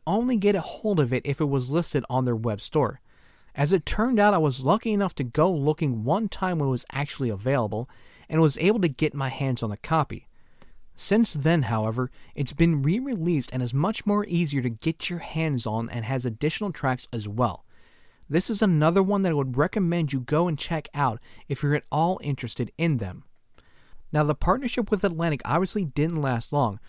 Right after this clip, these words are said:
because the very next album that would receive mass release after Pure Rock Fury is two thousand four's Blast Tyrant, which was done through D R T Records. For this recording, they reunited with Machine and his Manic Methods.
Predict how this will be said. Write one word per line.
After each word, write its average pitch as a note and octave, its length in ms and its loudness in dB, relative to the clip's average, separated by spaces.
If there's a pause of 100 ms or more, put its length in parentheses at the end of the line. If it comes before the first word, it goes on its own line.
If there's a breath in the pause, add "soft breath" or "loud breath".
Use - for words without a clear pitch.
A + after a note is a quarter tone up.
(140)
because D3+ 180 -2
the D3+ 80 2
very F3 300 0
next C4 280 -4
album D#3+ 320 0
that B2+ 140 0
would C3 80 -8
receive C3 500 -4
mass C#3+ 320 0
release C#3+ 400 -2
after A#2+ 220 -6
Pure - 280 -2
Rock B2+ 260 0
Fury C3 400 -4 (340 soft breath)
is C3 180 -2
two A#3 200 2
thousand A#3 400 0
four's D3+ 320 0
Blast A#2 400 -2
Tyrant, D3 380 -2 (260 soft breath)
which D#3 180 -2
was C#3+ 160 0
done F#3+ 300 2
through E3 300 -2 (160)
D F3+ 160 0
R A3+ 140 0
T D#3+ 280 -2
Records. C3 580 -4 (640 soft breath)
For D#3+ 180 2
this F3 300 2
recording, F#3 440 0
they C3+ 120 0
reunited F#3+ 640 0
with D#3+ 200 -2
Machine D3+ 480 -2
and B2 100 -2
his A#2 160 -4
Manic B2 340 -2
Methods. - 520 -6